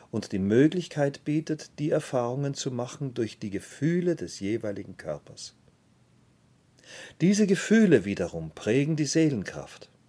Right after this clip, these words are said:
Und damit ist eine ewige Verbindung zwischen den Körpern und den Seelen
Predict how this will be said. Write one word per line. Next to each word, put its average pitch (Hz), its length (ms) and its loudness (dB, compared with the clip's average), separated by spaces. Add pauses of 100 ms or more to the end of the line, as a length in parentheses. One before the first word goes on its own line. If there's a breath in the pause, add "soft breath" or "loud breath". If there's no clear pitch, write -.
(800 loud breath)
Und - 240 -8
damit 151 420 6
ist - 180 -2
eine 104 240 0
ewige 147 420 4
Verbindung 143 540 -2
zwischen - 380 -8
den 87 200 -8
Körpern 143 500 0
und - 240 -8
den 82 140 -6
Seelen 131 540 -4